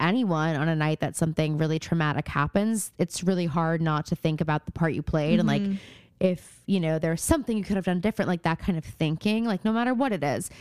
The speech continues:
Speaker 1: even if it's not malicious. So I think Ian's probably had to live with a lot of that.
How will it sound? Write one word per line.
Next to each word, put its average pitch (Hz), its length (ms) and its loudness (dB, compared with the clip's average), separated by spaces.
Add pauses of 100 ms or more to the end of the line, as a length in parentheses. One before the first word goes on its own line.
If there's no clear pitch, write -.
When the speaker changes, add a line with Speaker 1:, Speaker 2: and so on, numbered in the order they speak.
(240)
Speaker 1:
even 196 220 2
if 196 140 -4
it's - 100 -4
not 185 160 0
malicious. 175 720 -2 (340)
So 190 600 0
I 190 60 2
think 262 360 -2
Ian's 208 340 0
probably 180 380 2
had 190 220 0
to 185 120 0
live 160 200 0
with 170 100 -2
a 165 60 0
lot 151 160 0
of 151 100 0
that. 147 300 -2